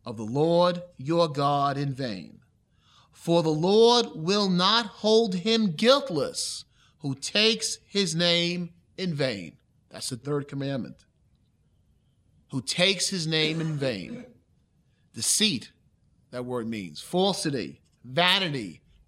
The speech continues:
emptiness. Emptiness. We could praise God on our liars. We could sing songs from morning to night. We could praise with uplifted hands for all the blessings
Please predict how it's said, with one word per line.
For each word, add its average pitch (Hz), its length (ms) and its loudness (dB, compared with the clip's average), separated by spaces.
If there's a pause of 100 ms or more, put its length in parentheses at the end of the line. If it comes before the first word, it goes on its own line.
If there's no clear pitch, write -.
emptiness. - 920 -4 (440)
Emptiness. 208 800 0 (360)
We 262 200 2
could 175 280 -2
praise 247 520 4
God 240 640 4 (180)
on 156 160 -2
our 135 220 0
liars. 208 840 -2 (640)
We 220 160 2
could 180 200 -2
sing 277 420 2
songs 247 640 4
from 165 220 -2
morning 240 440 2
to 196 120 -8
night. 226 440 0 (800)
We 220 160 0
could 170 320 -4
praise 277 540 2
with 214 80 -2
uplifted 233 680 0
hands 220 380 -2
for 196 80 -8
all 277 320 2
the 247 80 -2
blessings 214 880 -2